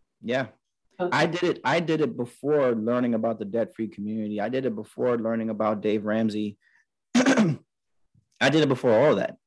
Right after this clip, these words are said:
Speaker 2: All of
Speaker 1: I
Speaker 2: it.
Speaker 1: didn't know what that journey was like. I knew I was going through it,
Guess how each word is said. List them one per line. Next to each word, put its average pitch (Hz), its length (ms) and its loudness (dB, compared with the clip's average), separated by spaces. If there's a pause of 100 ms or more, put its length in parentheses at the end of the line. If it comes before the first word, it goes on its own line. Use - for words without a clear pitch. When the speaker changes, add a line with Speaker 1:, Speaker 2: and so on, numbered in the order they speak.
(140)
Speaker 2:
All 180 200 0
of 175 100 -2
Speaker 1:
I 170 60 0
Speaker 2:
it. 175 40 4
Speaker 1:
didn't 160 200 4
know 185 280 6
what 123 240 2
that 120 240 0
journey 127 300 0
was 113 240 -4
like. 104 200 -4 (120)
I 147 140 4
knew 175 200 6
I 143 100 6
was 135 160 4
going 160 360 4
through 120 220 -2
it, - 180 -2